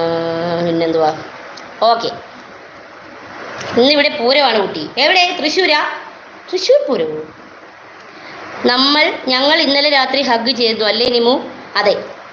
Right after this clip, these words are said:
നമ്മുടെ ഹഗ് ഇന്നലെ ഒന്നൊന്നര ഹഗ്ഗായിരുന്നു. ഹായ് സുന്ദരി വാവേ. ഓ, വന്നല്ലോ. ഞാൻ ഫുഡ് ഇട്ട് വരാം. വരണേടാ. എന്താ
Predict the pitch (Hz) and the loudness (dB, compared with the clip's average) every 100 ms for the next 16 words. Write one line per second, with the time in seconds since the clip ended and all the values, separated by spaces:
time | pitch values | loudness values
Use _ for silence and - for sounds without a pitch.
0 | - - - - - - 226 208 349 381 | -14 -8 -6 -6 -6 -2 0 2 2 2
1 | 302 311 330 330 220 233 330 370 392 220 | 2 2 2 4 2 2 2 4 4 2
2 | 202 320 277 202 - 285 - 233 285 262 | 2 2 2 0 -2 -2 -2 2 4 4
3 | 254 - - - - - - - 320 - | 4 2 -4 -12 -18 -20 -12 -10 -8 -10
4 | - - - - - - - 240 233 269 | -12 -16 -18 -18 -16 -14 -4 0 2 2
5 | 285 277 226 262 277 226 208 226 190 - | 2 0 2 2 4 4 4 2 -2 -2
6 | 427 403 - - - - 175 226 277 370 | 0 2 0 -6 -12 -10 -4 0 2 2
7 | 370 370 - - - - - - - - | 0 -6 -12 -16 -18 -18 -18 -20 -20 -20
8 | - - - 240 254 311 277 233 294 294 | -20 -20 -6 0 2 2 0 2 2 4
9 | 247 180 - - - 214 240 269 320 370 | 4 2 -2 -8 -4 0 2 2 2 2
10 | 269 165 - - - - - - - - | 2 0 -6 -12 -16 -20 -20 -20 -20 -20
11 | - - - - - - - - - - | -20 -20 -20 -18 -18 -14 -12 -12 -10 -8
12 | - - - - 190 214 254 277 | -8 -8 -8 -4 -2 2 4 4